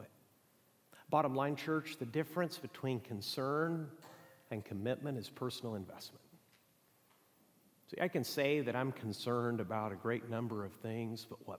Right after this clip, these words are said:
makes the difference is when I invest, when it costs me, when I rearrange my priorities and I actually do something tangible,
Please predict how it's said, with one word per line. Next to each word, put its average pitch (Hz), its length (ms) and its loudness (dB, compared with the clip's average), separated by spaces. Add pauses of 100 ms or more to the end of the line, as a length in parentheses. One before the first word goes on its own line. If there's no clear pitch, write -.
(120)
makes 131 320 -4
the 101 140 -10
difference 101 580 -8
is 104 180 -10
when 101 160 -6
I 104 300 -2 (480)
invest, - 560 -12 (1080)
when 107 120 0
it 101 100 -6
costs 107 400 0
me, 98 260 -10 (1040)
when 120 100 4
I 123 60 8
rearrange 131 600 6
my 123 160 2
priorities 110 760 0
and 104 100 -2
I 104 100 -6 (100)
actually 123 480 -2
do 110 200 0
something 107 580 -6 (240)
tangible, 107 600 -2